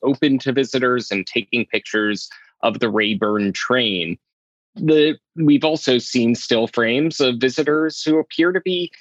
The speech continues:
taking photographs of darkened stairways. The committee is pointing out that there were photo moments that don't seem to be typical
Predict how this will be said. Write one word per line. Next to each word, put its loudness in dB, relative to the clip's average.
taking 2
photographs 0
of -2
darkened 2
stairways. -2
The 2
committee 6
is 0
pointing 2
out 0
that 0
there 2
were 2
photo 4
moments 0
that 0
don't -2
seem 0
to 0
be 0
typical 0